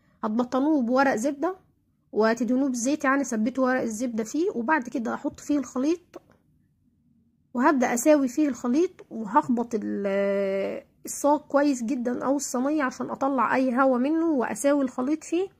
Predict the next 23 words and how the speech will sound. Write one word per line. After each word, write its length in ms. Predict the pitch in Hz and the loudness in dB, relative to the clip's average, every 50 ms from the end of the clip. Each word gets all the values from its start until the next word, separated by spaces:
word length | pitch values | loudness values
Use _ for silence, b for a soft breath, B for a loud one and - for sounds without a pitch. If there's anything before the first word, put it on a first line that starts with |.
| b b b b b b b b b | b b b b b b b b b
وطبعا 320 | 220 285 277 302 277 269 | 0 4 6 6 6 6
الفرن 340 | 254 240 - 330 311 311 294 | 4 2 2 2 2 2 0
بتاعنا 320 | 277 - 294 277 269 254 | 2 2 2 2 2 2
هنا 220 | 247 277 277 240 254 | 0 0 0 0 0
هيبقى 220 | 269 262 262 220 | -2 -2 -2 -6
شغال 400 | 214 - 240 208 240 247 254 247 | -6 -6 -6 -4 -2 0 0 2
على 180 | 214 220 226 226 | 0 0 0 0
مية 200 | 240 262 285 285 | 0 0 0 0
وسبعين 460 | 269 - - 240 233 247 269 277 269 | -2 -4 -4 -4 -4 -2 -2 -2 -2
درجة، 320 | 247 277 302 302 277 339 - _ _ _ _ _ _ _ _ _ _ _ _ _ | 0 -2 -2 -2 -4 -6 -10 _ _ _ _ _ _ _ _ _ _ _ _ _
آه، 140 | - 208 233 | -2 0 2
مش 240 | 247 262 277 - - | 4 2 2 2 2
مية 140 | 277 277 269 | 2 4 2
وتمانين 440 | 269 262 247 240 240 254 269 277 262 | 2 0 0 0 2 2 2 0 0
يا 60 | 233 | 0
جماعة، 280 | 226 226 247 262 277 | 0 0 0 0 0
لان 240 | 254 208 208 240 240 | 0 0 0 0 0
الكيكة 340 | 226 240 - - 269 - 247 | -2 -4 -6 -8 -4 -2 -2
دي 160 | 214 247 277 | 0 2 0
رقيقة 380 | 254 240 - 269 339 - - 254 | 0 2 0 0 0 0 0 0
مش 360 | 262 247 233 233 - - - _ | 0 0 -2 -4 -8 -16 -12 _
كيكة 240 | - 269 262 - 240 | -4 -4 -2 -2 -6
كبيرة. 440 | 214 214 214 240 285 330 349 349 | -6 -4 -4 -4 -2 -2 -4 -4